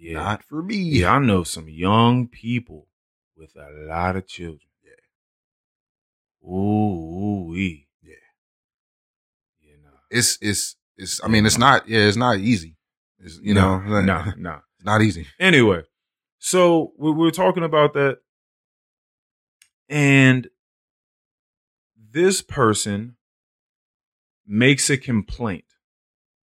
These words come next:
Speaker 1: In my mind, they make a complaint about where we are. They said, "Oh, you didn't tell me that this was, like, dangerous." And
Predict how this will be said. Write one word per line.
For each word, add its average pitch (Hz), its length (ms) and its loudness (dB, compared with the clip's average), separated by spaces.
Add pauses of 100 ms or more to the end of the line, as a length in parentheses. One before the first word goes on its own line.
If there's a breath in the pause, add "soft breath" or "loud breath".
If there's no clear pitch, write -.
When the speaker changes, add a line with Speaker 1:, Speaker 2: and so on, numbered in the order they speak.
(340)
Speaker 1:
In 147 140 2
my 208 420 2
mind, 82 540 -6 (480)
they 123 160 2
make 139 220 2
a 120 60 -4
complaint 104 440 -6 (840)
about 107 360 0 (100)
where 110 220 4
we 95 200 2
are. 73 220 -12
They 110 160 0
said, 85 280 -10 (1080)
"Oh, 87 460 2 (280)
you 196 300 -2
didn't 98 260 2
tell 98 240 -2
me 90 160 -8
that 82 180 -14
this 117 240 -2
was, 76 200 -20
like, 71 240 -18
dangerous." 104 800 -2 (2250)
And 156 460 2